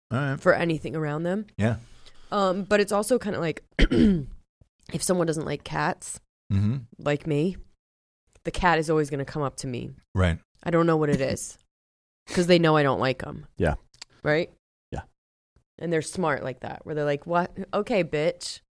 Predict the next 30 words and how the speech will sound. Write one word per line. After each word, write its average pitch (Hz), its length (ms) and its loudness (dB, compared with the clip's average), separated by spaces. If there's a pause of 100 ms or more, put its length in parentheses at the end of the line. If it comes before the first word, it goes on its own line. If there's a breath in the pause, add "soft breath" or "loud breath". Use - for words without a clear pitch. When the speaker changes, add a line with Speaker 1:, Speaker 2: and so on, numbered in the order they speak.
Speaker 1:
Yeah. 92 420 6
Speaker 2:
There's 175 180 2
one 185 220 2
person 185 340 2
that's 156 180 -2
not 160 120 2
Speaker 3:
It's 151 100 4
Speaker 2:
paying 156 100 8
Speaker 3:
about 147 180 10
the, 131 80 6
Speaker 2:
attention 117 260 2
to 143 80 0
Speaker 3:
it's 117 100 2
Speaker 2:
me. 139 60 6
Speaker 3:
about 123 200 6
the 104 100 2
hunt. - 580 -2
Cats 117 340 2
are 104 120 4
searching. 101 1000 2
Speaker 2:
<coughs> - 40 -12
Speaker 3:
They're 101 120 4
hunters 90 540 0
naturally, 90 480 0
so 85 140 -6
they're, 85 180 0
they're 78 220 -4
hunting 87 340 -4
for 82 140 -6
attention. 71 540 -6